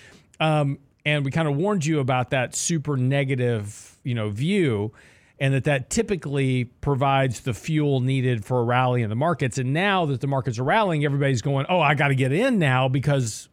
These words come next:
I'm missing out," right? It's that fear of missing out. We actually wrote some articles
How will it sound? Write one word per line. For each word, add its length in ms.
I'm 120
missing 280
out," 260
right? 160
It's 100
that 160
fear 180
of 60
missing 300
out. 180
We 180
actually 280
wrote 120
some 160
articles 480